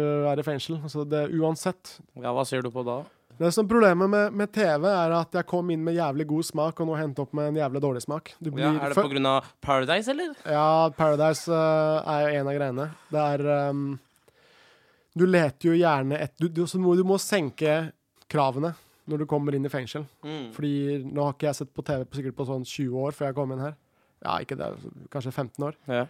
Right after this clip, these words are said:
Speaker 1: Jeg mener at det er en av soningsskadene er jo at du må bare lære deg å senke kravene når du kom, så blir satt i fengsel. Fordi du vil, eh, du vil gjerne egentlig fylle tiden din, din så mye som mulig.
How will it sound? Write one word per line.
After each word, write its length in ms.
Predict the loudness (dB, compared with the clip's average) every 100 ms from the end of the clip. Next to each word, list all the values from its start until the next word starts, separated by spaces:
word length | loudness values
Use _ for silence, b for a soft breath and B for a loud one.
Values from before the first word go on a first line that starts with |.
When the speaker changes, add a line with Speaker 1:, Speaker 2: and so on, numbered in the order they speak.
| b b b
Speaker 1:
Jeg 320 | -10 -2 0
mener 240 | 0 0 -2
at 120 | -4
det 80 | -4
er 140 | -4
en 60 | -4
av 40 |
soningsskadene 760 | -4 -4 -2 -4 -4 -4 -2 -4 -4
er 60 | -4
jo 80 | -6
at 60 | -4
du 120 | -4
må 140 | -4 -2
bare 300 | -4 -4 -2
lære 320 | -2 -2 -6
deg 80 | -6
å 120 | -6
senke 280 | -6 -6 -6
kravene 400 | -6 -8 -6 -8
når 140 | -6 -6
du 60 | -8
kom, 160 | -10 -10
så 100 | -6
blir 80 | -6
satt 140 | -6 -8
i 40 |
fengsel. 240 | -12 -12 -16 _ _ _ _ _ _
Fordi 200 | -8 -6 -4
du 60 | -2
vil, 140 | 0
eh, 300 | 0 -2 -4 -6 -10
du 80 | -8 -4
vil 160 | -2 0
gjerne 320 | -2 -2 -4 -4
egentlig 960 | -4 -8 -8 -8 -6 -6 -6 -8 -10 -14 b b b b b b b b b
fylle 200 | -4 -4 -2
tiden 220 | -4 -4
din, 180 | -8 -8
din 180 | -8 -4
så 80 |
mye 120 | -6 -4
som 100 | -4
mulig. 140 | -6